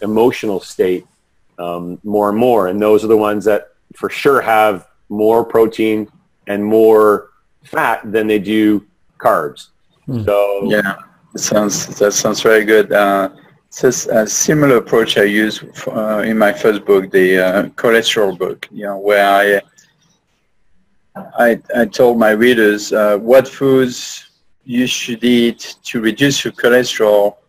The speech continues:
Speaker 3: the benefits, and then I would add recipes to that.
Speaker 1: Yeah.
Speaker 3: But
Speaker 1: Yeah.
Speaker 3: my book wasn't as pretty as yours.
Speaker 1: <laughs> Well, I, I went after this firm because they, they do great design work. So I got, I was lucky that, uh,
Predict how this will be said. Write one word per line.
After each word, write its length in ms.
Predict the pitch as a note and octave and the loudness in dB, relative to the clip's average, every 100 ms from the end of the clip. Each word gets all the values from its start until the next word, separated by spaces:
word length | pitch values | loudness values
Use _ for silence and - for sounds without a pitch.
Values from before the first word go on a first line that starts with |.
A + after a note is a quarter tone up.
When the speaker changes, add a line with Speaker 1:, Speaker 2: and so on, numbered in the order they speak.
| _ _ - | _ _ -4
Speaker 3:
the 120 | A2 | 0
benefits, 640 | B2+ B2+ A#2 - A2 - | 2 2 0 0 0 0
and 180 | A2+ G#2+ | -2 0
then 180 | A2 G#2+ | 0 0
I 120 | G#2 | 0
would 240 | G#2 G2+ | 0 -2
add 240 | G2+ G2+ F#2+ | 0 -4 -2
recipes 560 | G#2 G2+ - - F#2+ | -2 -4 -8 -16 -18
to 120 | - G2+ | -14 -12
that. 200 | - - _ _ _ _ - | -12 -16 _ _ _ _ -8
Speaker 1:
Yeah. 200 | A#2 - _ | -8 -8 _
Speaker 3:
But 160 | - A#2+ | 0 0
Speaker 1:
Yeah. 160 | C3+ D3 | 0 0
Speaker 3:
my 120 | A#2 | 0
book 120 | A2+ - - | -2 -8 -8
wasn't 560 | A#2+ A#2+ B2 A#2+ A2+ | -2 2 2 2 0
as 240 | A2+ A2 - | 2 0 -2
pretty 320 | - A#2 A2 | -2 0 2
as 180 | G2 G#2 | 0 -2
yours. 380 | F#2+ F#2+ - _ _ | -8 -8 -14 _ _
Speaker 1:
<laughs> 160 | _ D3+ C#3+ D#3+ C#3+ B2 D#3 B2 G#2+ F#2+ - _ - | _ -2 -2 -2 -4 -2 0 2 0 -4 -10 _ 0
Well, 80 | B2 | 2
I, 240 | C3+ C3 | 2 4
I 20 | |
went 220 | D3 D3 | 4 4
after 300 | C#3+ C#3 - | 2 -2 -2
this 260 | B2 A#2+ - | 0 0 -4
firm 400 | - B2+ B2+ A2 | -6 -2 0 2
because 300 | G#2 A2 G2+ | 2 2 4
they, 260 | A2 A2 G2+ | 4 4 2
they 240 | G2+ G#2+ | 0 0
do 160 | G#2 G#2+ | -2 -2
great 260 | G2+ G#2 | 0 0
design 380 | G#2 F#2 F#2 F#2 | -2 -6 -6 -8
work. 220 | E2+ E2 | -10 -12
So 160 | - F#2 | -8 -4
I 80 | F#2+ | -2
got, 280 | F#2+ F2 - | -2 -6 -10
I 100 | G2+ | -6
was 180 | G2+ F2 | -4 -4
lucky 320 | F#2+ F2+ F#2+ | -4 -6 -6
that, 280 | F2 E2+ - | -6 -6 -6
uh, 200 | F2 E2+ | -6 -6